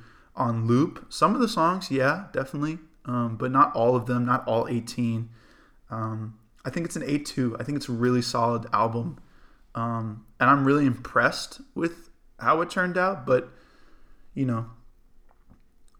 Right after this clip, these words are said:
I think just from a logistical standpoint, that's what awes me so much. It's not, it's not really the music. It's, it's really more how it came to be. And, and the whole series, uh, you know, from the beginning, this is, this is something that was started,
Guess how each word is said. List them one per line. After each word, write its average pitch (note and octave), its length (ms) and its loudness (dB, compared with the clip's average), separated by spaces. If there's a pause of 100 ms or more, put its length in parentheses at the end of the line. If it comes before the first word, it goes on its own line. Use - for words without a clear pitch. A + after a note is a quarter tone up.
(240)
I C#3+ 100 4
think D#3+ 200 -2
just D3+ 240 -2
from B2+ 180 0
a B2+ 40 2
logistical A#2 560 -4
standpoint, A#2 500 -6
that's C3 220 4
what B2+ 200 0
awes B2+ 360 4
me B2 120 -4
so A#2 220 -2
much. A#2+ 240 -6
It's A#2+ 160 -6
not, C#3 140 -2
it's C3 120 -4
not E3 140 4
really D3+ 140 4
the B2+ 100 2
music. A#2 460 0
It's, A#2 160 -4
it's C3+ 260 -6
really B2+ 300 0
more A#2 300 -2
how A2+ 200 2
it A2 100 -4
came A#2+ 260 -4
to - 80 -8
be. - 260 -4
And, A#2+ 260 -6 (260)
and F#3 160 -4
the G#3 80 0
whole B3 200 2
series, E3 680 0 (100)
uh, C#3+ 140 -4
you C#3+ 120 -4
know, A#2 260 -4 (640)
from C#3+ 220 -4
the C#3 60 -2
beginning, A#2+ 680 0
this C3+ 220 -6
is, - 200 -8
this C#3+ 240 -6
is D3 80 -8
something D3 280 -2
that B2 100 0
was A2+ 180 -6
started, A#2+ 520 -2